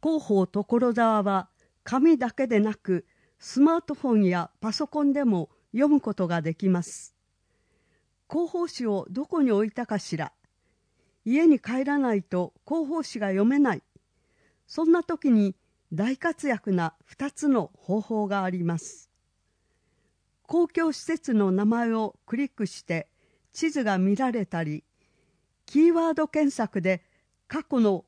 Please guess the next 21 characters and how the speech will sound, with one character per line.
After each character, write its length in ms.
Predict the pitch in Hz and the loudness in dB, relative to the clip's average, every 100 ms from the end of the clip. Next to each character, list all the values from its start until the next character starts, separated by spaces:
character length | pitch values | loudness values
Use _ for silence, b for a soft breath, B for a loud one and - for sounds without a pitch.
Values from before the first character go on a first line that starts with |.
| - | -6
広 240 | 302 294 | -4 -2
報 160 | 320 294 | -4 -4
誌 160 | - | -6
か 140 | 208 190 | -6 -4
ら 200 | 170 - _ _ 185 | -4 -8 _ _ -4
情 180 | 247 294 | -2 -2
報 380 | 285 277 262 247 | -2 -2 0 -2
を 100 | - | -4
探 300 | - 233 269 | -8 -6 -6
す 120 | - - | -6 -8
こ 120 | 277 | -6
と 160 | 285 | -4
が 180 | 214 170 | -2 -4
で 140 | 180 262 | -4 -8
き 140 | - | -6
た 160 | 233 196 | -4 -4
り 120 | 180 | -4
と、 280 | - 165 - _ _ _ _ _ 180 | -4 -6 -8 _ _ _ _ _ -4
便 280 | 240 285 | 0 4
利 120 | 254 202 | 4 4
な 260 | 190 180 | 0 -2